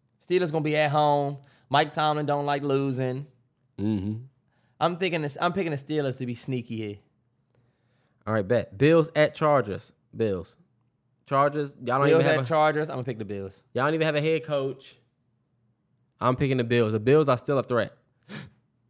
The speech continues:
Speaker 2: They just whooped the Cowboys' ass.
Speaker 1: Mm-hmm.
Speaker 2: Colts at Falcons. I'm going with the Colts, man. The eight and six Colts.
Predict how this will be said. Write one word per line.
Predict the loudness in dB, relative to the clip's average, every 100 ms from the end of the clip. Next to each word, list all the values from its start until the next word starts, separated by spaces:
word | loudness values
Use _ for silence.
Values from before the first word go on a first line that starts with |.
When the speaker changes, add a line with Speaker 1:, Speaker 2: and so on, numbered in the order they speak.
| _ _ _ _ _
Speaker 2:
They | -6
just | -4 -2
whooped | -2
the | -2
Cowboys' | 0 2 2 -2 -4
ass. | -6 -6 -8
Speaker 1:
Mm-hmm. | -10 -6 -6 -8 -12 _ _ _ 0
Speaker 2:
Colts | 2 2 0 2
at | 2 4
Falcons. | 2 2 0 -6 -8 -14 -20 _ _ _ _ _ _ _ _ _ _ _ _ _ _ _ _ _ _ _ _
I'm | -4 0
going | 4 6 6
with | 2
the |
Colts, | -2 -4 -4 -4
man. | -2 -2 -4 -8 _ _ _ _ _ _ -4
The | -4 -2
eight | -2 0
and | 0
six | 0 -4 -4
Colts. | -2 2 2 0 -10 -20